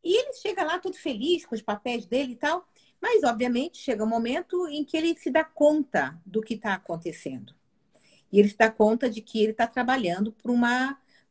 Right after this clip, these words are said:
uma matança. E aí o filme, né, ele começa a ajudar algumas pessoas pra, enfim, sair dali. Quando eu assisti esse filme durante a pandemia,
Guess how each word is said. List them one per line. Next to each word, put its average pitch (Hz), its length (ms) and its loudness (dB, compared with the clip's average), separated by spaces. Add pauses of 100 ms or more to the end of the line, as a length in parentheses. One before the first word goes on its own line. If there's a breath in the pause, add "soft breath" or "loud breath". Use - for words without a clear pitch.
uma 220 320 -2
matança. 220 720 2 (880)
E 254 280 2
aí 233 280 4
o 262 40 -4
filme, 262 420 -4
né, 233 180 -2
ele 220 100 -4
começa 220 420 -2
a 226 40 0
ajudar 214 300 -4
algumas 190 280 -8
pessoas 180 440 -8
pra, 175 360 -8
enfim, 170 380 -14
sair 160 220 -6
dali. - 360 -12
Quando - 240 2
eu 415 80 6
assisti - 360 -4
esse 196 160 -2
filme 202 200 2
durante 190 360 -2
a 175 40 -4
pandemia, 170 600 2